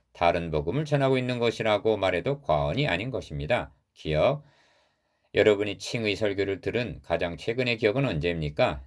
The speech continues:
니은, 목사님이 칭의 설교를 한 가장 최근의 일은 언제입니까? 오, 루터는 말합니다. "사람이 의롭게 되는 것은 율법의 행위에서 난 것이 아니오 오직 예수 그리스도를 믿음으로 말미암는다는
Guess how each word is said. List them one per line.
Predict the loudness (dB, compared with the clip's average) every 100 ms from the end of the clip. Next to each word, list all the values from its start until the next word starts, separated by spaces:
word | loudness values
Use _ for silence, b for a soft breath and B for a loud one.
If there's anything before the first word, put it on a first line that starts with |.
| -8
니은, | -4 -2 -4 -6
목사님이 | -10 -4 -2 -2 -6 -8
칭의 | -4 -2 -2
설교를 | -2 -2 -2 -2 -2
한 | -4 0
가장 | 2 2 -2
최근의 | -4 -4 -2 0
일은 | 0 -2
언제입니까? | -2 -2 2 0 0 0 0 0 -6 _ _ -4
오, | 0 0 -2 -8
루터는 | -8 -6 -4
말합니다. | 0 0 0 -2 -2 -2 -6 _ b b b b b b b
"사람이 | -8 0 2 4 0
의롭게 | 0 0 0 -2 -4 -2
되는 | -2 -4 -6
것은 | -6 -4 -2
율법의 | -2 0 0 0 -2
행위에서 | -4 -6 -4
난 | -4 -2
것이 | -2 0 -2
아니오 | 0 -2 -4 b b b
오직 | -4 -2 -2 0
예수 | 0 2 2 2
그리스도를 | -2 -2 -4 -2
믿음으로 | -2 0 2 2 2
말미암는다는 | 0 0 0 -2 -2 -6 0 2 2 0